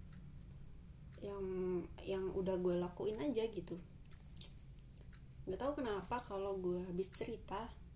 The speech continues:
kalau gue record, gue cerita itu kayak auto ngalir aja gitu. Jadi gue ada beban, gue lagi nge-record nih. Jadi gue harus cep-, bisa cerita dengan tersistem, ya, cerita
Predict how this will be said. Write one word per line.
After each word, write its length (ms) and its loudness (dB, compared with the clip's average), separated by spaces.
kalau 240 4
gue 240 6
record, 480 2
gue 140 6
cerita 560 0
itu 600 0
kayak 220 -6
auto 480 0
ngalir 400 4
aja 320 2
gitu. 420 0
Jadi 240 4
gue 140 4
ada 240 2
beban, 400 6
gue 100 8
lagi 220 8
nge-record 480 4
nih. 320 4
Jadi 300 6
gue 160 8
harus 240 2
cep-, 460 -8
bisa 480 2
cerita 520 2
dengan 360 2
tersistem, 720 0
ya, 200 2
cerita 480 -2